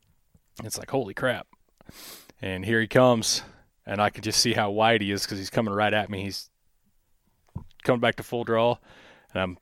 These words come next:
looking at him, and he stops 'cause he kinda seen something, but he didn't know what it was, and he's facing me. And I'm like, "Man, I need to let down." So I let down, and I range a tree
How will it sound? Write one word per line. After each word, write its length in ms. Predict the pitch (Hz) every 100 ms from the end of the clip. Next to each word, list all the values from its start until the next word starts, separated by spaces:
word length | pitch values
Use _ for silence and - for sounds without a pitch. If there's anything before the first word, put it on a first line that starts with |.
| -
looking 320 | 110 117 127
at 120 | 117
him, 80 | 117
and 80 | 104
he 40 |
stops 580 | - - 131 135 - -
'cause 160 | - 104
he 120 | 95 - _ _
kinda 220 | - 127 110
seen 320 | - 123 135
something, 560 | - 131 131 160 156 - - - _ _ _
but 100 | -
he 60 | 104
didn't 120 | 117
know 100 | 113
what 120 | 113
it 60 | 98
was, 220 | 110 117
and 80 | 107
he's 120 | 92
facing 420 | - 120 - 107
me. 180 | 101 92 - - _ _ _ _ _
And 80 | 101
I'm 40 |
like, 180 | 95 -
"Man, 160 | 113 113
I 40 |
need 160 | 117 101
to 60 |
let 160 | 104 98
down." 260 | 110 107 98
So 140 | 104
I 40 |
let 200 | 104 107
down, 380 | 104 113 113 113 - _ _ _ _ -
and 80 | 95
I 40 |
range 340 | 95 110 113
a 60 | 107
tree 520 | - 143 131 120 110